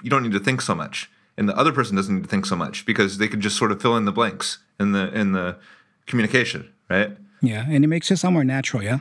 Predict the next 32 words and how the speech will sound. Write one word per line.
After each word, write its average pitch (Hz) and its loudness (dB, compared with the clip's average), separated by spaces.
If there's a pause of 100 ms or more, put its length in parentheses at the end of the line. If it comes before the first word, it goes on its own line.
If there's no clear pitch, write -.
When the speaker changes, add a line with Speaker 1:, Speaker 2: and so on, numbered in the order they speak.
(160)
Speaker 1:
Exactly. 92 0 (320)
Exactly. 95 0 (320)
So 123 6
in, 113 0
in 113 -6
space 151 2
repetition, 143 2 (560)
passive 147 2
and 135 4
active 127 2
vocabulary, 123 4
collocation, 123 0
these 139 4
are - -2
some 151 0
of 143 0
the 117 4
elements 117 0
of 98 -2
the 95 2 (320)
advanced 113 2
levels 104 2
of 92 -4
vocabulary. 98 0 (360)
But 131 2
this 151 2
is 151 -4
turning 165 2
into 135 -2
a 123 2
long 143 2
podcast. 131 2